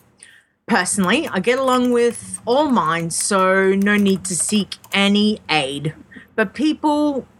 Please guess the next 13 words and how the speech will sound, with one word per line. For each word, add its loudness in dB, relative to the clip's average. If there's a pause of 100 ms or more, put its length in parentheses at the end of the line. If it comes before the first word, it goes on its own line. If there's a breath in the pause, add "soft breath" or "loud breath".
(480)
new 2
to 0
the 2
show 2
may 0
not -2
know 2
me. 2 (360 loud breath)
So 0
I 0
thought 0
I 4
will, 2